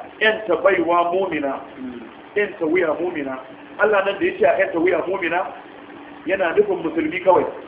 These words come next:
Speaker 2: Na'am.
Speaker 1: An gane ko? Za a yanta bawa musulmi, ko da bawan nan na shan giya, ko da yana ƙarya,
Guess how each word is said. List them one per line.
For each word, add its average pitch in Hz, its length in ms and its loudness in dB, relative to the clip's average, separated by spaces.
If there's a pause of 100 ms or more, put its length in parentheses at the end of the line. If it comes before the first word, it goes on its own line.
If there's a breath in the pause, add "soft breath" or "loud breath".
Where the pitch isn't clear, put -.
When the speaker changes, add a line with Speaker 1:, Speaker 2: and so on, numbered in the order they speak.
(340)
Speaker 2:
Na'am. 120 200 -12 (300)
Speaker 1:
An 160 100 -6
gane 175 220 0
ko? 175 160 0 (720)
Za 190 80 8
a 202 240 4
yanta 190 300 0
bawa 170 360 4
musulmi, 143 440 -2
ko 214 120 8
da 185 120 6
bawan 180 340 6
nan 175 100 -6
na 156 140 -2
shan 175 240 -6
giya, 175 220 0 (1080)
ko 202 140 4
da 180 120 2
yana 170 360 0
ƙarya, 208 360 2